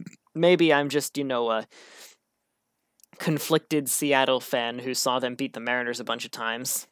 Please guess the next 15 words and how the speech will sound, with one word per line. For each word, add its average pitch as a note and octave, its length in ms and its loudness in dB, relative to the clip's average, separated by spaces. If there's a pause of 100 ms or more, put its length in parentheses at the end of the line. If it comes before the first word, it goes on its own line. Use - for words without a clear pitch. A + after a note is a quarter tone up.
Um, C3 420 -4 (220)
you C#3 100 -6
know, C#3 300 0
and C#3+ 180 -8
while D#3 180 4
I C#3 160 4
do B2+ 260 -4
consider B2+ 380 -8
myself A#2+ 360 -4
a A#2+ 60 -10
Cardinals B2 420 -4
fan, A#2 260 -4
I B2+ 80 0
can D3 180 -4
definitely C3 460 -2